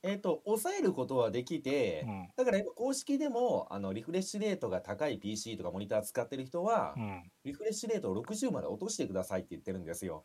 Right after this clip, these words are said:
Speaker 2: うん。
Speaker 1: ただ、それでもなんか直ってない人も結構いるらしくて、
Speaker 2: へえ。
Speaker 1: ちょっと今原因不明、一応原因自体が、大元の原因自体はリフレッシュレートらしいんですけど、
Speaker 2: うん。
Speaker 1: なんかどうも今はまだ不確かなことが多すぎるみたいで。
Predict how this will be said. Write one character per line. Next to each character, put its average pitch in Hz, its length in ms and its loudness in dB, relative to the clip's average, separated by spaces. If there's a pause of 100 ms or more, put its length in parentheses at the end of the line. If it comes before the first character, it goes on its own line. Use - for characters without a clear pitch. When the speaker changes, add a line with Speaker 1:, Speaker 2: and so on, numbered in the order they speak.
Speaker 2:
う 131 40 4
ん。 98 360 2 (640)
Speaker 1:
た 330 100 0
だ、 - 120 2
そ 220 140 -2
れ 381 100 0
で 427 80 0
も 233 100 2
な 139 80 2
ん - 20 -8
か 107 120 4
直 143 200 4
っ - 60 -8
て 147 100 0
な 107 120 0
い 101 60 -2
人 104 140 -4
も 90 100 -6
結 151 220 -8
構 95 140 -4
い 90 80 -4
る 104 100 -2
ら 107 120 2
し - 100 -4
く 95 140 -6
て、 80 480 -6
Speaker 2:
へ - 20 2
え。 98 340 2
Speaker 1:
ち 98 60 -2
ょ 101 140 0
っ 104 100 2
と 127 80 0
今 123 200 0
原 139 240 2
因 147 200 2
不 135 180 -6
明、 135 100 -4 (100)
一 214 200 -2
応 330 400 6
原 247 140 2
因 339 200 2
自 - 120 -4
体 220 200 2
が、 185 120 -4
大 277 160 6
元 370 240 2
の 302 120 0
原 277 120 2
因 269 80 4
自 262 120 -2
体 185 120 4
は 165 60 4
リ 110 100 -2
フ 127 80 -6
レ 139 80 0
ッ - 20 0
シ 143 140 -4
ュ 147 40 0
レ 147 100 4
ー - 40 0
ト 98 100 0
ら 90 100 2
し - 120 -6
い 110 60 -4
ん 113 60 -4
で 90 80 -2
す - 100 -8
け 95 100 -2
ど、 92 300 2
Speaker 2:
う 123 40 -2
ん。 95 280 -6 (500)
Speaker 1:
な 349 100 -6
ん 349 60 -8
か 214 140 6
ど 214 60 -6 (280)
う 415 220 8
も 143 140 6
今 127 180 6
は 92 80 2
ま 104 120 2
だ 92 200 4 (380)
不 - 0 -
確 190 240 2
か 135 100 2
な 98 120 -4
こ 95 120 -4
と 107 120 -2
が 92 80 2
多 110 140 2
す 120 140 -8
ぎ 117 120 -6
る 92 100 -6
み 85 80 -10
た 80 160 -4
い 80 80 -8
で。 78 180 -8